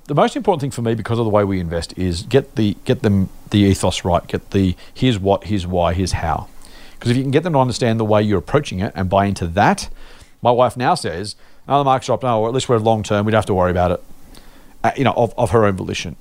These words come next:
And I hope I'm right, by the way, 'cause if I'm wrong about that, then I've led her up the garden path as well as thousands and thousands of our members. Uh, but if I am right, she's come to a position where she accepts and believes and agrees that that's the right way to do it. So she's absolutely hundred percent on board. Doesn't always love it. We still disagree or, or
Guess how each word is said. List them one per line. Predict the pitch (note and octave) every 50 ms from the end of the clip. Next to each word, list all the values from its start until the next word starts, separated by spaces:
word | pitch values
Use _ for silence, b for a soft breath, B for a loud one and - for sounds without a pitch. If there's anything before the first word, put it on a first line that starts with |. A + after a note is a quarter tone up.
| -
And | B2 A#2+ A2+ A2+ -
I | - G#2+
hope | D#3 G3 -
I'm | F#2+ F2
right, | F#2 G#2 C3+ -
by | - C#3
the | C3+
way, | C3+ D3+ F3+ F3
'cause | - C3+ G2+
if | F2
I'm | G2+ G2+
wrong | G#2 A#2
about | A#2+ G#2+ G2+ -
that, | - G2+
then | - F2+
I've | F2+ F2+ F2+ F2
led | F#2+ F#2+
her | G#2 A2
up | G2+ -
the | B2+
garden | G#2 G#2+ G2 G2+ G2+ G2
path | F#2 A2+ B2 C#3 C3+
as | A2+ G2
well | G#2 F2+ F#2
as | F2+ - - B B B B B B
thousands | - - G#2+ G#2 G2 G2+
and | F#2
thousands | G#2+ A2 G#2 F#2+ G2+
of | G2
our | F#2
members. | F2+ G2+ A#2 C#3 F3+ E3+ - B B B B B B
Uh, | A#2+ B2 C3
but | C3+ D3 D#3
if | D3+
I | D#3 D3 D#3
am | F3
right, | D#3+ C3+ A#2+ A2+ - -
she's | - - C#3 A2+
come | - - C#3 C#3
to | C3
a | A2
position | F2 A#2 A2 - A2
where | A2 G2+
she | - - B2 A#2 A#2 A#2 - -
accepts | A2 G2 - - A#2+ - - - - - - -
and | G#2+ G#2 G#2
believes | G2+ G#2 A2 A2+ A2 G#2+
and | F#2+ G2
agrees | G2 F#2 B2+ D3+ F3+ E3 A#2+ G#2+ B2+ C3+ B B B B B B B
that | - G#2
that's | F2+ A2+ A2 - -
the | A2+
right | G2+ - -
way | F#2+ F2+
to | F2+ G2
do | C3+ D3 A#2
it. | G2 E2
So | - G2
she's | F#2 F#2+ G#2
absolutely | G2 G#2+ G#2+ G2 - - A#2 G#2+ G#2+ G#2
hundred | F#2+ G#2 G2+
percent | F2+ - G2+ F#2
on | F2+
board. | E2+ F2 E2+ E2+ -
Doesn't | C3+ D#3
always | F3+ D3+ C3+ A#2 A#2+
love | B2 B2+ C3
it. | - - -
We | B2+ A#2
still | - - D3+ B2+
disagree | G#2 G2+ F#2 - - A#2 A2+
or, | A2 G2+ G2 G2 B B B B B
or | - G#2 G#2 G2 E2+